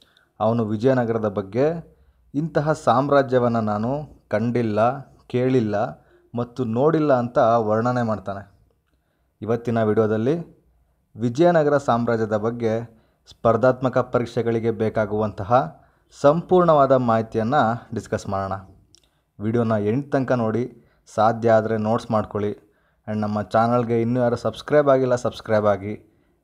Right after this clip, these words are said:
Instagram-ಅಲ್ಲಿ ನಮ್ಮನ್ನು ಫಾಲೋ ಮಾಡೋದನ್ನ ಮರಿಬೇಡಿ. ಇನ್ನೊಂದಂದರೆ, ಇವತ್ತಿನ ವಿಡಿಯೋದ ಡಿಸ್ಕ್ರಿಪ್ಷನ್ ಬಾಕ್ಸ್‌ನಲ್ಲಿ ಹಿಸ್ಟರಿ ವಿಷಯದ ಎಲ್ಲ ವಿಡಿಯೋದ ಲಿಂಕ್ ಇರುತ್ತೆ. ವಿಜಯನಗರದ ಸ್ಥಾಪನೆ ಹೇಗಾಯಿತು?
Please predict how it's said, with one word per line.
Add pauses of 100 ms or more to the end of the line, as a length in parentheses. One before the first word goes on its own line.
Instagram-ಅಲ್ಲಿ
ನಮ್ಮನ್ನು
ಫಾಲೋ
ಮಾಡೋದನ್ನ
ಮರಿಬೇಡಿ. (680)
ಇನ್ನೊಂದಂದರೆ,
ಇವತ್ತಿನ
ವಿಡಿಯೋದ
ಡಿಸ್ಕ್ರಿಪ್ಷನ್
ಬಾಕ್ಸ್‌ನಲ್ಲಿ (200)
ಹಿಸ್ಟರಿ
ವಿಷಯದ
ಎಲ್ಲ
ವಿಡಿಯೋದ
ಲಿಂಕ್
ಇರುತ್ತೆ. (4000)
ವಿಜಯನಗರದ
ಸ್ಥಾಪನೆ
ಹೇಗಾಯಿತು?